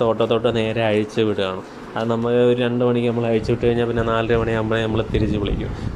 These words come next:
പക്ഷേ ഇപ്പോഴെന്ന് പറഞ്ഞാൽ മഴ എപ്പം മാറി നിൽക്കുന്നു, മഴ എപ്പം പെയ്യുന്നു എന്നൊരു സമയമില്ല. കാരണം ഇപ്പം തന്നെ ഞാൻ മേയിച്ചുകൊണ്ട് വന്ന സമയത്ത് പെട്ടെന്നൊരു മഴ, പക്ഷേ ആ അപ്പോഴേ തോന്നും. കാരണം അങ്ങനെ നിൽക്കുമ്പോൾ ഉള്ള ബുദ്ധിമുട്ടും കാര്യങ്ങളും ഉണ്ട്.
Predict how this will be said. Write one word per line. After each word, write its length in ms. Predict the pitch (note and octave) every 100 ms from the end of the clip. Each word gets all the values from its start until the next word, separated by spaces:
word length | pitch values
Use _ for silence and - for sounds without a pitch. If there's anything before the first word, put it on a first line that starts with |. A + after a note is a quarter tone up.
| -
പക്ഷേ 160 | -
ഇപ്പോഴെന്ന് 380 | A2 - B2 B2
പറഞ്ഞാൽ 200 | A#2+ B2
മഴ 460 | B2 A2 G#2+ A2 B2+
എപ്പം 500 | C3+ A#2+ - B2 A#2+
മാറി 340 | A2+ A2 A#2
നിൽക്കുന്നു, 460 | A2+ G#2+ G#2+ G#2+ A2
മഴ 240 | G#2+ G#2+
എപ്പം 380 | A#2 A2 B2 A#2+
പെയ്യുന്നു 380 | G#2+ G#2+ A2+ A2
എന്നൊരു 280 | A2 A#2 A#2 - - - - -
സമയമില്ല. 420 | A#2 A#2+ G#2+ G#2+
കാരണം 220 | A2 A2
ഇപ്പം 380 | - B2 D#3+ D#3
തന്നെ 120 | D3+ D3
ഞാൻ 260 | C#3+ C#3+ -
മേയിച്ചുകൊണ്ട് 460 | C3+ C3 C3 C3+
വന്ന 180 | C3+ C3
സമയത്ത് 380 | B2+ A#2+ B2 B2+ B2
പെട്ടെന്നൊരു 540 | B2+ A#2+ - D#3+ D3+ C3
മഴ, 220 | A#2 A#2 -
പക്ഷേ 160 | - G#3
ആ 240 | G#3 A3
അപ്പോഴേ 340 | A3+ G#3+ A3+ A3
തോന്നും. 380 | G#3 E3 C#3 C3
കാരണം 220 | C#3 D#3+ - - - -
അങ്ങനെ 280 | B2+ E3 F3+
നിൽക്കുമ്പോൾ 500 | E3 E3 D#3+ D#3+ - - - - E3+
ഉള്ള 180 | E3+
ബുദ്ധിമുട്ടും 580 | E3 D#3 D3+ D3+ D3 D3+
കാര്യങ്ങളും 520 | D3 C3+ C#3 C#3 C3+
ഉണ്ട്. 220 | B2+ A2